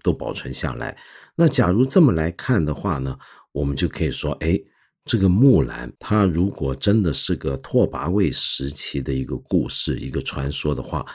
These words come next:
那么它呢，要对抗的这个所谓的外敌，跟它这个捍卫的王朝之间的关系，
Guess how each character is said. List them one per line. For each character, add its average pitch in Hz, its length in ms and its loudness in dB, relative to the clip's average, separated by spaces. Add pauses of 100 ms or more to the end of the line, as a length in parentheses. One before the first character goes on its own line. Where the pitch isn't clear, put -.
(320)
那 151 80 4
么 135 140 6
它 143 360 0
呢， 117 220 4 (420)
要 120 200 6
对 131 300 4
抗 107 380 2
的 78 80 0
这 98 160 0
个 80 120 2
所 76 220 -2
谓 104 100 2
的 90 140 0
外 101 340 0 (100)
敌， 71 320 -4 (160)
跟 101 220 2
它 104 260 0
这 101 160 -2
个 87 120 0
捍 92 380 0
卫 98 140 4
的 76 100 2
王 69 300 -2
朝 76 220 -4
之 71 160 -8
间 78 180 -2
的 76 80 -2
关 98 340 0
系， - 280 -4